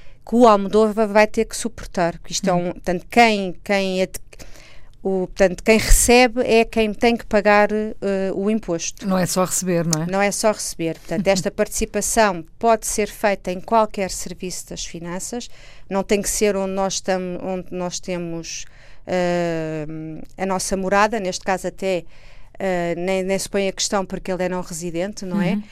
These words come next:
Speaker 2: Portanto, pode ser em
Speaker 1: E
Speaker 2: qualquer
Speaker 1: pode
Speaker 2: repartição.
Speaker 1: ser em qualquer serviço da, das finanças.
Speaker 2: E não pode ser online?
Speaker 1: Não pode ser online,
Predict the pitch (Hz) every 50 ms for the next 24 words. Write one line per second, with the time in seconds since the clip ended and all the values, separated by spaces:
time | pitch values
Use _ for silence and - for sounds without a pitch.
0 | - - - - - 175 - 202 196 190 - 240 240 240 233 233 226 214 214 202
1 | 220 196 - - 175 165 - 233 240 233 226 190 - 254 240 208 208 - - 208
2 | 196 - 202 190 180 - - 190 185 160 180 175 170 - - - 165 165 180 175
3 | 165 165 165 165 156 160 170 165 - - - 214 208 202 208 220 - - 202 208
4 | 226 233 - 240 220 214 - - 220 208 208 208 202 196 190 190 208 240 269 -
5 | - - - - - - - - - - - - - - - - - - - -
6 | - - 208 214 214 214 220 220 214 - 240 226 226 214 - - - - 220 220
7 | 214 214 208 208 208 208 202 202 196 190 185 180 180 180 180 175 175 170 170